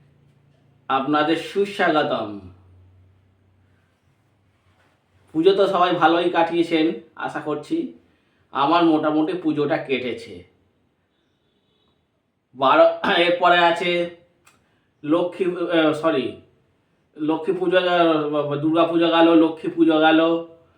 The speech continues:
তারপর আসছে কালী পুজো, তারপর ভাইফোঁটা, জগদ্ধাত্রী পুজো, সব অক্টোবর নভেম্বরের শেষ।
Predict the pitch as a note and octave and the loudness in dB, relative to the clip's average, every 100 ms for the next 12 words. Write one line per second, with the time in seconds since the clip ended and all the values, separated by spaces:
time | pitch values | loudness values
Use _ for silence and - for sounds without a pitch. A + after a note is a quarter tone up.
0 | _ _ _ _ D3+ C#3+ E3 D#3+ E3+ F3 | _ _ _ _ -2 2 4 4 0 -2
1 | D3+ D#3+ D#3 E3+ F3+ F#3 E3 D#3 F#3 E3+ | 0 2 2 2 2 2 2 2 2 -2
2 | C#3 D3+ D#3+ F3 E3+ F3+ D#3 C#3 D3+ D#3 | 0 0 0 -4 -2 -2 0 0 0 -2
3 | D3+ E3 E3 D#3+ F#3+ - - _ _ _ | -2 -4 -2 0 -2 -2 -10 _ _ _
4 | _ _ _ _ _ _ _ _ _ _ | _ _ _ _ _ _ _ _ _ _
5 | _ _ _ E3+ F3 F3+ E3 - F#3 F3+ | _ _ _ 2 2 4 0 0 0 2
6 | E3 D#3+ D#3 D#3+ D#3 D#3 D3 - B2 G2 | 4 2 2 0 2 2 0 -6 -10 -12